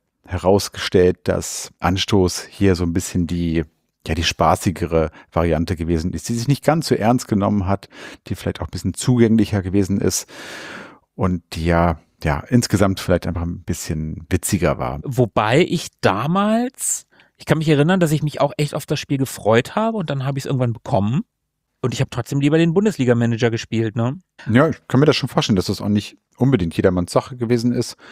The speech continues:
Speaker 1: und vor allem, wenn man den Bundesliga-Manager gewohnt war,
Speaker 2: Mhm.
Speaker 1: dann, äh, hatte man ja hier auch so ein ganz neues Navigations- und Menükonzept, ne, in dem Büro dieses, äh, Managers von dem Fußballverein, wo dann,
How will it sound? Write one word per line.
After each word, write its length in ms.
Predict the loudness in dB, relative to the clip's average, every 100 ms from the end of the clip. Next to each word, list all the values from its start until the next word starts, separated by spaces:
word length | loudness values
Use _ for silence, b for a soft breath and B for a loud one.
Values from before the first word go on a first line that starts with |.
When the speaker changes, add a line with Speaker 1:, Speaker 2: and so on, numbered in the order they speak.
| B B B
Speaker 1:
und 120 | -10
vor 160 | 0 2
allem, 140 | 4
wenn 100 | 4
man 140 | 4 2
den 220 | 0 -2
Bundesliga-Manager 880 | -2 -2 0 0 2 2 0 -2 -4
gewohnt 480 | -4 -2 0 0 2
war, 160 | 2 2
Speaker 2:
Mhm. 240 | 2 -2 -4 B B _ -2
Speaker 1:
dann, 360 | 0 0 0
äh, 400 | -2 0 0 -2 -6 _
hatte 280 | -12 -8 -2
man 100 | 0
ja 60 | 2
hier 200 | 2 2
auch 80 | 0
so 100 | -2
ein 60 |
ganz 240 | -2 -2 2
neues 440 | 2 2 0 -8 _ _ _ _
Navigations- 680 | -2 0 0 4 4 4 2
und 200 | -2 -4
Menükonzept, 880 | 0 2 2 2 -2 0 -2 -2 2
ne, 160 | 2 2
in 120 | 2
dem 120 | 0
Büro 380 | 0 2 4 4
dieses, 460 | 2 -2 -4 -8 -14 -8
äh, 80 | -2
Managers 640 | 2 2 4 2 2 -4
von 280 | -6 -4 -2
dem 180 | -4 -4
Fußballverein, 760 | -4 -2 -4 -4 -2 -2 -2 B B B B B
wo 100 | -4
dann, 340 | -2 -2 -6